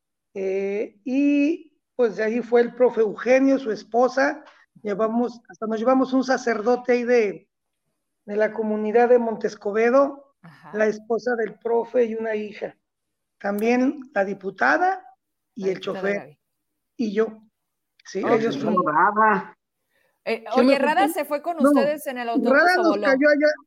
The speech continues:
Speaker 1: No, Rada se fue en avión, ese sí tiene dinero.
Speaker 2: Ay, qué fifí me
Speaker 1: Ese
Speaker 2: salió Rada, ¿verdad?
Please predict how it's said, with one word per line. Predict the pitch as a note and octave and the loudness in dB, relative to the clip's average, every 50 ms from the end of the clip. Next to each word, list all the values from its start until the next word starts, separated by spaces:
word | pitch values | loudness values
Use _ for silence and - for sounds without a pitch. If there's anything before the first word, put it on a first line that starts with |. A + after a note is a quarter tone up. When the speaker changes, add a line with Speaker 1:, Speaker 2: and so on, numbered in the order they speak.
| _ _ _ _ - | _ _ _ _ -2
Speaker 1:
No, | C4+ B3 C4+ C4 B3 A#3+ A#3 A3 | 0 0 2 2 2 0 0 0
Rada | G3 A#3+ C#4+ D#4+ F4 - | 2 2 2 2 2 0
se | - C4 | -2 -6
fue | - - C#4 C#4 | -2 0 0 2
en | C#4+ C4+ | 2 2
avión, | B3+ G#3 A#3+ A#3+ A#3+ C4+ | 0 0 0 -2 0 0
ese | B3 A#3+ B3+ | -2 -4 -4
sí | B3+ C4+ C4+ | -8 -8 -6
tiene | C#4 C#4+ C4+ C4+ C4+ | -4 -2 0 0 0
dinero. | B3+ A#3+ A3 G3+ G#3+ A3+ A3 F#3 - - _ - | 0 -2 -4 -4 -4 -6 -6 -8 -10 -14 _ -10
Speaker 2:
Ay, | C4+ D#4 E4+ D#4+ | -6 -6 -6 -6
qué | - E4+ E4+ | -4 -6 -6
fifí | D4 F4 E4+ D#4+ D4+ E4 D#4+ | -4 -4 -6 -4 -4 -6 -6
me | E4+ E4 | -4 -6
Speaker 1:
Ese | D#4 - | -6 -4
Speaker 2:
salió | D4 C#4 C#4 C#4+ D4 D4 | -4 -6 -4 -2 -2 -2
Rada, | C#4 C#4+ C#4 C#4 C4 C#4 C#4 | -2 -2 -4 -6 -6 -8 -10
¿verdad? | C4+ C4+ C4 C4+ D4+ | -10 -10 -12 -12 -14